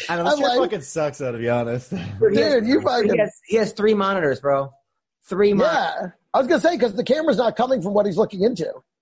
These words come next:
Speaker 1: No, 'cause my, my screen is right here, so I could put it over here and then swap it around on my O B S, I guess, for so them. All right, let me do that.
Speaker 2: Look at you, man. Jeez, you're in the Matrix, brother. What happened?
Speaker 1: <laughs>
Speaker 2: That's
Speaker 1: Dude,
Speaker 2: fucking awesome.
Speaker 1: honestly,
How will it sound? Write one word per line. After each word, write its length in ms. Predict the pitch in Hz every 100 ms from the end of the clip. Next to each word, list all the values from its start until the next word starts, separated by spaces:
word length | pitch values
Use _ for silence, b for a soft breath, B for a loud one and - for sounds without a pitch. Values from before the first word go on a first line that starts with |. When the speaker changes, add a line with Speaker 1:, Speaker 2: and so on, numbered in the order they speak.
| _ _
Speaker 1:
No, 440 | 123 135 135 131 123
'cause 160 | 139 123
my, 180 | 131 139
my 180 | 147
screen 240 | 151 - 156
is 100 | 123
right 100 | 135
here, 160 | 135 135
so 140 | 131
I 100 | 147
could 120 | 214
put 100 | 269
it 60 | 233
over 140 | 170
here 360 | 151 - 190 190
and 120 | 156
then 120 | 143
swap 360 | 123 - 160 156
it 60 | 143
around 260 | 139 147
on 60 | 147
my 80 | 127
O 100 | 127
B 120 | 127
S, 200 | 156 170
I 100 | 175
guess, 280 | 185 190 -
for 140 | 131
so 220 | 120 127
them. 260 | 110 139 156
All 80 | 107
right, 80 | 98
let 80 |
me 60 | 131
do 120 | 139
that. 160 | 92 113
Speaker 2:
Look 200 | 254 -
at 220 | 415 -
you, 340 | 190 269 415 214
man. 320 | 170 170 160
Jeez, 300 | - 262 349
you're 240 | 165 427
in 120 | 294 214
the 80 |
Matrix, 760 | 180 175 226 494 - 262 - -
brother. 400 | 135 175 165 269
What 160 | 262 -
happened? 680 | - 320 - - 85 -
Speaker 1:
<laughs> 720 | - - 113 87 - - - -
Speaker 2:
That's 220 | - 254
Speaker 1:
Dude, 80 | 262
Speaker 2:
fucking 180 | 240 240
awesome. 380 | 285 339 -
Speaker 1:
honestly, 300 | 240 269 247